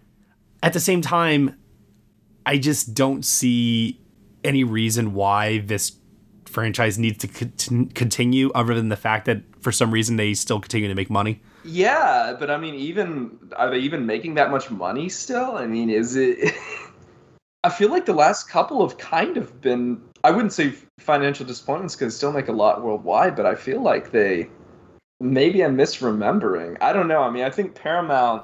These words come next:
Speaker 1: Bumblebee made four hundred and sixty-eight million on a budget of, like, a hundred million, so.
Speaker 2: Yeah, yeah, that's solid.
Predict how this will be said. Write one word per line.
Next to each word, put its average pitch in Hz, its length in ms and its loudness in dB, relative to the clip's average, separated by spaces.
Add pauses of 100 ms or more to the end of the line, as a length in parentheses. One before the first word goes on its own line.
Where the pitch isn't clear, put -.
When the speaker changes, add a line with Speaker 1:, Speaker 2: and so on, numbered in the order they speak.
(140)
Speaker 1:
Bumblebee 202 460 2
made 170 260 2
four 156 180 2
hundred 131 280 2
and 117 120 0
sixty-eight 117 460 0
million 110 500 0
on 110 200 0
a - 20 0
budget 104 340 0
of, 101 80 0
like, 101 120 0
a 98 60 0
hundred 104 280 0
million, 95 460 -2
so. - 180 2
Speaker 2:
Yeah, 110 460 2
yeah, 233 160 0
that's 254 240 -2
solid. 107 680 0